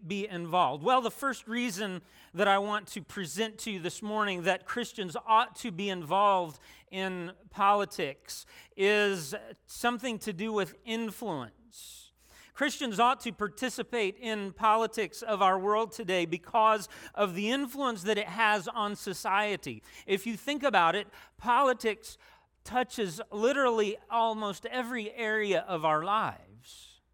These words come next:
From the way that we practice our, uh, religion and our religious beliefs to,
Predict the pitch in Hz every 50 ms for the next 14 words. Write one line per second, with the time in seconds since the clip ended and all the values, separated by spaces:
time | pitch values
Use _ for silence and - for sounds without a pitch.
0 | _ _ _ _ _ _ _ _ _ _ _ _ _ _ _ _ _ _ _ _
1 | _ _ _ _ _ _ _ _ - - 202 196 196 196 190 185 180 175 175 196
2 | 214 233 160 165 170 175 202 208 202 214 220 214 208 208 196 196 226 208 170 185
3 | 202 214 196 185 196 180 175 - - 226 196 202 208 - _ - 196 175 - -
4 | - - 214 202 202 196 180 175 180 175 175 - - - - _ - 170 165 170
5 | 208 208 185 190 185 180 208 214 214 180 160 190 190 170 165 196 196 190 175 175
6 | 208 - 202 185 175 170 170 165 170 170 175 190 208 175 160 185 160 - 165 160
7 | 175 180 190 202 214 226 208 175 135 - - - - - _ - - 214 202 202
8 | 190